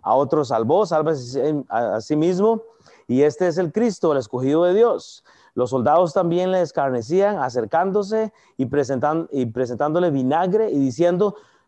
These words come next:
"Si tú eres el rey de los judíos, sálvate a ti mismo". Había también sobre él un título escrito con letras griegas, latinas y hebreas,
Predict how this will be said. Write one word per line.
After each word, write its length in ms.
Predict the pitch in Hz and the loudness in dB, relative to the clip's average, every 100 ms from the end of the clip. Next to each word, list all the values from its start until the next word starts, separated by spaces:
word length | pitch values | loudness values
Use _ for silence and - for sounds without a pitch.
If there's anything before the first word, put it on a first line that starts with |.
| _ | _
"Si 200 | - 127 | -10 -6
tú 220 | 147 170 | 0 2
eres 200 | 208 208 | 4 2
el 160 | 208 190 | 0 0
rey 160 | 208 196 | 0 2
de 80 | |
los 160 | 196 175 | 2 2
judíos, 440 | 175 170 180 180 - | 2 2 2 0 -4
sálvate 640 | - 165 190 208 233 220 | -2 2 2 4 2 2
a 80 | 170 | 0
ti 140 | 196 | 0
mismo". 540 | 185 196 170 127 78 - _ _ _ _ | 2 2 2 -2 -6 -14 _ _ _ _
Había 360 | 127 131 165 185 | -2 2 2 2
también 380 | 196 185 202 190 | 2 2 0 2
sobre 400 | 208 175 147 160 | 2 2 2 2
él 100 | 190 | 2
un 160 | 180 | 0
título 400 | 196 202 214 202 | 0 0 2 0
escrito 380 | 156 - 180 190 | 0 0 0 0
con 160 | 175 156 | 0 -2
letras 320 | 175 196 165 | -2 -2 0
griegas, 400 | 160 202 208 208 | 2 2 2 2
latinas 500 | 147 120 196 208 160 | 0 0 0 0 0
y 60 | |
hebreas, 500 | 135 156 208 233 202 | 0 2 2 0 -4